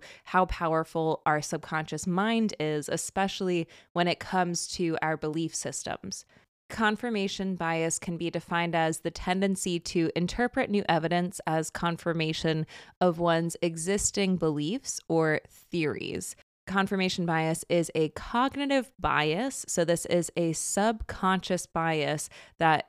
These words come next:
involves selecting, perceiving, and interpreting information in a way that confirms our own existing beliefs or hypotheses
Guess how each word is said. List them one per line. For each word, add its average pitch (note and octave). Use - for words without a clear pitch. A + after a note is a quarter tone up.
involves F3+
selecting, F#3+
perceiving, F3
and E3
interpreting F3+
information F#3
in F3+
a F3
way E3+
that E3
confirms A3+
our E3+
own F3
existing E3+
beliefs F3+
or E3
hypotheses E3+